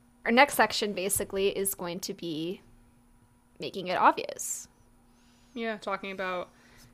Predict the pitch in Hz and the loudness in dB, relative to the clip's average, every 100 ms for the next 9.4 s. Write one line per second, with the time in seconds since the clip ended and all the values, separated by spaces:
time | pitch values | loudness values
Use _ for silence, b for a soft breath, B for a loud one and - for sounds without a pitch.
0 | - - - 220 240 196 202 - - _ | -20 -20 -8 -4 -4 -6 -8 -12 -14 _
1 | _ _ - 233 233 202 226 247 247 247 | _ _ -10 -6 -6 -6 -4 -2 0 0
2 | 226 214 - - 220 202 - 214 196 196 | 0 -2 -8 -8 -6 -4 -4 -4 -2 -2
3 | 190 - 185 185 190 196 233 196 175 165 | -4 -6 -4 -2 -2 -2 -4 -2 -2 -2
4 | 170 175 - 190 180 185 180 - 190 185 | -2 -2 -4 -8 -8 -10 -10 -10 -10 -8
5 | - 185 190 208 226 233 233 196 175 180 | -10 -8 -6 -4 -2 0 -2 -4 -8 -10
6 | - 247 247 262 175 170 - 185 190 190 | 0 0 2 -2 -4 -8 -4 -4 -4 -6
7 | 185 175 175 170 - 160 - - 226 226 | -6 -10 -10 -12 -12 -10 -10 -6 -6 -6
8 | - 247 208 185 180 175 - 196 180 180 | -4 -6 -6 -4 -4 -4 -6 -8 -6 -6
9 | 147 - - - | -6 -8 -12 -12